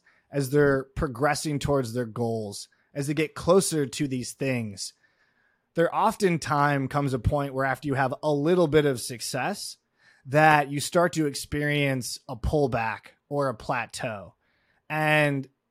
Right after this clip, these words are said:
as Josh alluded to, it's not something that you are necessarily aware of that you're doing. You're not waking up in the morning and saying, "I am sabotaging myself. I am going to make an effort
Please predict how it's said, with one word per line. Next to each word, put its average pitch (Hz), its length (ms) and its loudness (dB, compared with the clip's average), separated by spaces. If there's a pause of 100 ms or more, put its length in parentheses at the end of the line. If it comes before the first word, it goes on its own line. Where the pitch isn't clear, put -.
as 135 200 -4
Josh 160 400 0
alluded 135 440 -2
to, 120 400 -4 (580)
it's 185 180 -2
not 254 220 2
something 151 760 4 (100)
that 143 460 2 (160)
you 151 260 2
are 139 100 2
necessarily 143 720 0
aware 131 460 4
of 113 260 -2
that 123 160 -6
you're 120 140 -8
doing. 107 480 -6
You're 143 180 -4
not 180 340 0
waking 147 380 0
up 143 160 0
in 139 80 0
the 131 80 0
morning 123 480 0
and 110 160 -10
saying, 123 380 -6 (320)
"I 156 140 -2
am 135 320 -2 (160)
sabotaging 117 880 -6
myself. 107 600 -8 (340)
I 147 140 -2
am 147 140 0
going 147 240 2
to 143 80 -2
make 139 160 0
an 135 160 -4
effort 143 500 2